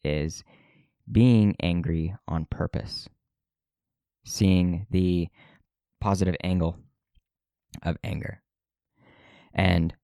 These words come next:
how to actually stop the negative angle of anger and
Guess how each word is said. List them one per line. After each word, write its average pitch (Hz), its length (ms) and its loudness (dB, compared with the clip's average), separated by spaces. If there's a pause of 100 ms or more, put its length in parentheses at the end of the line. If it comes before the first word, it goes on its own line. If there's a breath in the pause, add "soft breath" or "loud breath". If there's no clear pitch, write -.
(220)
how 95 260 6
to 90 560 2 (1600)
actually 92 340 0
stop - 460 0
the 85 440 -2 (120)
negative 98 440 4
angle - 340 -6 (300)
of 85 320 -6
anger 80 420 -8 (800)
and 92 460 0